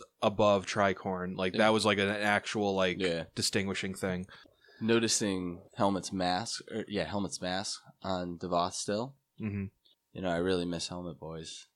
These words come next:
Speaker 3: I gotta say, Devoth, I'm liking that ode homage of wearing his mask. I think
Speaker 2: Well
Speaker 3: I might make one and don it myself.
Speaker 2: I think that would be quite appropriate.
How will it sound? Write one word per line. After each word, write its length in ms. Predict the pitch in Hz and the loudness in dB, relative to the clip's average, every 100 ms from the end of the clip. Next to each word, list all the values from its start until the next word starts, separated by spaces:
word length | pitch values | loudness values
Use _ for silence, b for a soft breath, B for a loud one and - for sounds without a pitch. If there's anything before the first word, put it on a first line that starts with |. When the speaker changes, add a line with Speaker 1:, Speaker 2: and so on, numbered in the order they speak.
| _ - | _ -10
Speaker 3:
I 60 | 101 | -6
gotta 160 | 98 | -4
say, 200 | - 90 | -2 -2
Devoth, 340 | 82 82 82 82 | -2 -6 -10 -10
I'm 180 | 82 - _ _ _ _ _ | -12 -14 _ _ _ _ _
liking 300 | 101 107 104 | -10 -6 -4
that 160 | 87 82 | -4 -4
ode 180 | 92 90 | -4 -4
homage 680 | 82 82 85 82 78 - - _ _ _ | -4 -4 -4 -6 -10 -14 -14 _ _ _
of 60 | - | -16
wearing 280 | 92 87 80 | -8 -6 -6
his 160 | 80 78 | -10 -10
mask. 500 | 80 80 78 - - _ - | -8 -8 -10 -14 -16 _ -20
I 400 | _ _ _ - | _ _ _ -2
think 120 | 123 | 2
Speaker 2:
Well 100 | 98 | 2
Speaker 3:
I 120 | 90 | 0
might 100 | 76 - _ 95 | -4 -12 _ -8
make 280 | 95 87 | -6 -4
one 200 | 87 82 | -4 -6
and 100 | 80 80 | -6 -6
don 220 | 82 78 | -6 -6
it 80 | - | -10
myself. 460 | 73 - 82 73 - - - _ _ _ _ _ - | -10 -10 -10 -14 -12 -14 -16 _ _ _ _ _ -2
Speaker 2:
I 160 | 113 110 | 0 0
think 320 | 110 107 107 | 0 -2 0
that 200 | 110 104 | -2 0
would 140 | 107 107 | -2 2
be 100 | 107 | 0
quite 260 | - 113 | 2 0
appropriate. 560 | 113 120 117 - 113 | 0 0 0 0 -4